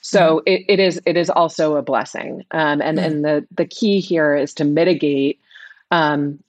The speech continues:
Speaker 1: the, the, the enablers, you know, the cryptocurrency exchanges that aren't enforcing know your customer laws.
Speaker 2: Right. Okay. Nicole, this is so fascinating. You, again, you're freaking me out with your thing, but that's good. I have two-factor authentication on everything.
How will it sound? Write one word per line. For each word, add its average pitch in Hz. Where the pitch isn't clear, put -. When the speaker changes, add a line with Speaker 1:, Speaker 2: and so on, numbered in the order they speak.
Speaker 1:
the, 156
the, 135
the 151
enablers, 143
you 151
know, 135
the 147
cryptocurrency 147
exchanges 139
that 147
aren't 139
enforcing 139
know 135
your 131
customer 127
laws. -
Speaker 2:
Right. 143
Okay. 175
Nicole, 247
this 262
is 247
so 254
fascinating. 196
You, 175
again, 185
you're 165
freaking 196
me 190
out 175
with 208
your 190
thing, 196
but 196
that's 185
good. 196
I 180
have 180
two-factor 180
authentication 160
on 147
everything. 175